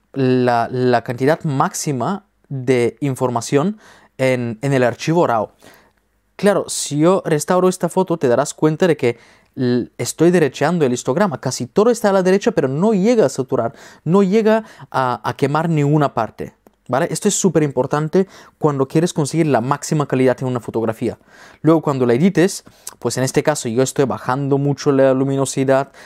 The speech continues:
jugando mucho con colores, con nitidez y tal. Pero claro,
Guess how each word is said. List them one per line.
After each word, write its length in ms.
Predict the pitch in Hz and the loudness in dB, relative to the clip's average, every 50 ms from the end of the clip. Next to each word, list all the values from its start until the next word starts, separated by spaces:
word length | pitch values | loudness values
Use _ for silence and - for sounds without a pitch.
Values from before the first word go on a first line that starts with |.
| - _ | -20 _
jugando 380 | - - 127 127 127 139 143 | -6 -2 0 0 0 0 0
mucho 220 | 135 143 139 - 131 | 0 0 0 -2 0
con 160 | - 127 120 | -2 -2 -2
colores, 640 | 107 - 123 120 127 127 131 127 131 131 127 - | -2 0 0 2 4 4 4 4 2 0 -2 -4
con 220 | - - 135 127 131 | -4 -4 -2 -2 -2
nitidez 480 | 127 123 - 131 127 127 131 127 - | -2 -2 0 0 2 2 2 0 0
y 80 | 139 127 | -2 -2
tal. 240 | - 139 165 190 - _ _ _ _ _ _ _ _ _ _ _ | 0 0 0 -2 -4 _ _ _ _ _ _ _ _ _ _ _
Pero 120 | - 123 | -2 -2
claro, 240 | 120 151 151 120 - | 0 0 0 -2 -4